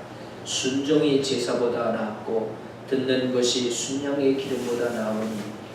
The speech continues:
이는 거역하는 것은 점치는 죄와 같고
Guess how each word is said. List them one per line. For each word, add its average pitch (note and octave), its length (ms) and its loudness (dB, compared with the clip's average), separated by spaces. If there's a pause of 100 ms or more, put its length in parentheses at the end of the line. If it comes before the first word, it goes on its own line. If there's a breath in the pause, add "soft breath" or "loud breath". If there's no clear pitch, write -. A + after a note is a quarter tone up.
(280 loud breath)
이는 C#3+ 280 4
거역하는 B2+ 600 6
것은 A#2 380 0
점치는 C3+ 640 0
죄와 B2 400 2
같고 - 520 -2